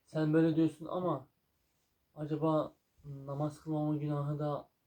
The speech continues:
affolur mu hocam? Hayır. İslam'ın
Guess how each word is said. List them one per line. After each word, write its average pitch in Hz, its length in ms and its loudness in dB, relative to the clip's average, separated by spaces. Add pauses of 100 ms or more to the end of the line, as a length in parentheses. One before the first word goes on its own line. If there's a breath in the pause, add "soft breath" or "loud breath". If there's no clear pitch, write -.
(100)
affolur 147 420 -6
mu 151 200 0
hocam? 135 280 -6 (1500)
Hayır. 143 460 -4 (2750)
İslam'ın 165 800 -2